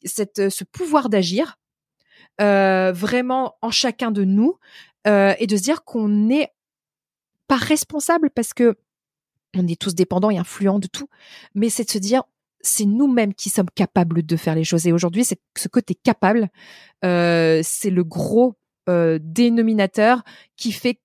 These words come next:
que ça crée la peur des entreprises parce que, bah, ils savent pas quoi en faire, en fait, des personnes handicapées, ils savent pas s'ils sont capables vraiment, s'ils vont être absents, s'ils vont être, euh, plus lents, si du coup, et voilà, en fait, il y a tellement de croyances limitantes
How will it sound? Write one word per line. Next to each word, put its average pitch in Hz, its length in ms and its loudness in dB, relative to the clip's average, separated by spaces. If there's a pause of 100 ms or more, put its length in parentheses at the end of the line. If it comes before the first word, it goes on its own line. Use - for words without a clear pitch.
(160)
que 196 100 -2
ça 180 140 -2
crée - 240 2
la 185 120 2
peur 226 280 2
des 208 140 -2
entreprises 202 500 -2
parce - 160 -4
que, - 80 -4
bah, 180 80 0
ils 165 60 0
savent 160 140 -4
pas 185 100 -2
quoi - 160 -2
en 165 40 0
faire, 180 280 0
en 175 80 -6
fait, 160 160 -2
des 156 80 -2
personnes 165 260 -4
handicapées, 170 600 0
ils 185 80 2
savent - 160 -4
pas 175 80 0
s'ils - 160 -6
sont - 80 -10
capables 170 380 -2
vraiment, 175 460 2 (220)
s'ils - 160 -2
vont 185 80 2
être - 160 0
absents, 185 400 0
s'ils 190 220 -4
vont 175 100 -2
être, 175 200 -2
euh, 170 120 4 (260)
plus 220 240 6
lents, 208 400 4
si 190 200 -4
du 175 160 -4
coup, - 140 -20
et 190 60 -4
voilà, 165 240 -2
en 165 40 -8
fait, 202 220 -6
il - 20 -2
y - 20 -2
a - 100 -8
tellement 214 300 2
de 202 100 -4
croyances 208 480 0
limitantes 196 440 2